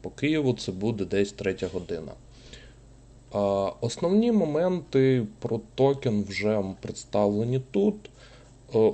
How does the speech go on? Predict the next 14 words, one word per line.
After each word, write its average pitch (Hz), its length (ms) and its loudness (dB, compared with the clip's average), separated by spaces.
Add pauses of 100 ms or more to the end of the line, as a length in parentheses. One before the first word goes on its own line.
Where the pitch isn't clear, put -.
основне 117 800 0
це - 240 -14
те, 90 180 -4
що - 480 -6 (500)
вартість 101 1120 -2
одного 90 480 -6
токена 107 400 -6
один 135 260 -2
і 151 40 -8
дев'ять 196 460 4
U 170 140 -2
S 156 120 -6
D 131 60 -6
T, 135 440 -4